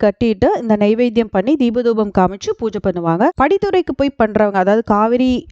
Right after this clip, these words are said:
ஆத்துல இல்ல வேற ஏதாவது பக்கத்துல இருக்கிற நீர்நிலைகளுக்கு போய் ப-, வழிபாடு பண்ணணும் அப்படின்னு நினைக்கிறவங்க எப்-, எப்படி வழிபடணும் அப்படின்றத பார்க்கலாம். ஒரு வெத்தலையில மஞ்சள் பிள்ளையார் பிடிச்சி, குங்குமம் வச்சு, அருகம்புல் மாலை சாத்தி, ஃபர்ஸ்ட் விநாயகரை வழிபட்டுட்டு,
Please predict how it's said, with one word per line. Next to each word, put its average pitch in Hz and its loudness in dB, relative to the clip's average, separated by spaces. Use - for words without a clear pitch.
ஆத்துல 220 2
இல்ல 196 2
வேற 202 4
ஏதாவது 226 0
பக்கத்துல 262 0
இருக்கிற 220 0
நீர்நிலைகளுக்கு 247 2
போய் 233 -4
ப-, 202 -2
வழிபாடு 269 2
பண்ணணும் 240 0
அப்படின்னு 220 2
நினைக்கிறவங்க 220 0
எப்-, - -8
எப்படி 233 -2
வழிபடணும் 226 -2
அப்படின்றத 214 0
பார்க்கலாம். 220 0
ஒரு 269 2
வெத்தலையில 285 2
மஞ்சள் 262 -2
பிள்ளையார் 226 2
பிடிச்சி, 208 -10
குங்குமம் 247 -2
வச்சு, - -2
அருகம்புல் 226 2
மாலை 190 2
சாத்தி, 180 2
ஃபர்ஸ்ட் - -2
விநாயகரை 233 2
வழிபட்டுட்டு, 185 -2